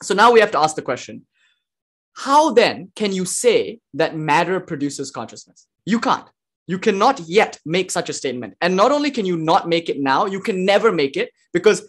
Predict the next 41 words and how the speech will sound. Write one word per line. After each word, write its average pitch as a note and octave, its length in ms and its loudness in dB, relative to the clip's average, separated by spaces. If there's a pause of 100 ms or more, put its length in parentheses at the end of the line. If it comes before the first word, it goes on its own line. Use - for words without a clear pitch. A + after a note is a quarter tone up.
and F3 100 0
this B3+ 120 0
is, B3 60 -4
by F#3+ 140 4
the F3 80 2
way, E3+ 120 0
called E3+ 280 -2
promissory G3+ 540 2
materialism, G#3 640 0 (180)
where E3+ 140 6
you F3 100 2
say F#3 200 0
that E3 200 0
today F3+ 380 4
we G#3+ 100 4
don't G#3 160 2
know A3 140 0
the G3 80 -2
link, A3+ 260 -4
but D#3+ 160 -2
tomorrow D#3 340 2
we C#3 100 -2
will. - 220 -8 (420)
Meaning E3 320 0
in F3 120 -4
fifty - 280 -2
years' G#3 180 6
time, E3+ 240 2
we'll D#3 140 4
unravel D#3+ 400 4
the C#3 80 -4
mystery. C3+ 260 -4
We'll C3+ 140 0
have E3+ 200 2
better E3+ 200 6
instruments. E3 520 -2
No, F#3+ 140 4
that F3+ 240 4
won't G#3+ 200 2
work G#3 200 0
either, E3+ 320 2